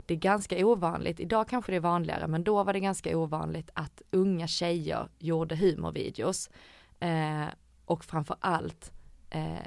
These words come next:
unga tjejer imiterade. Så jag tror att de såg någonting lite unikt i det där. Eh, och det var väl därför de hörde av sig då. Men då kom jag upp till Stockholm, eh, någon månad senare,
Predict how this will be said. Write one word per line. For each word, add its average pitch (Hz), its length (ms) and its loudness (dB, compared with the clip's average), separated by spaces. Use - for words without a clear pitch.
unga 165 240 0
tjejer 165 500 -6
imiterade. - 880 -2
Så - 120 -2
jag 175 120 2
tror 190 120 0
att 170 100 0
de 170 140 0
såg 160 440 0
någonting 165 520 0
lite 156 240 -2
unikt 170 560 2
i 151 160 2
det 139 100 0
där. 113 240 2
Eh, 156 140 0
och 160 120 0
det 160 60 2
var 156 120 6
väl 147 100 0
därför 151 280 2
de 156 80 -4
hörde 160 220 2
av 156 100 0
sig - 160 -4
då. - 160 0
Men 180 140 2
då 175 280 6
kom 247 160 -4
jag 285 80 4
upp 269 80 -2
till 247 100 -4
Stockholm, 214 640 4
eh, 185 300 2
någon 190 160 2
månad 185 300 2
senare, 165 640 0